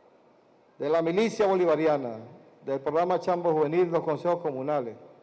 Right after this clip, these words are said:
Milicia Bolivariana, Pueblo en Armas, cinco mil cincuenta y cuatro aspirantes para el programa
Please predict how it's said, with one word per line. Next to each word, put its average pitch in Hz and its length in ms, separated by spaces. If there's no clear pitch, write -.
Milicia 180 400
Bolivariana, 175 640
Pueblo 190 260
en 180 80
Armas, 143 380
cinco 185 460
mil 202 320
cincuenta 185 520
y 165 60
cuatro 170 360
aspirantes 123 440
para 156 220
el 156 100
programa 175 680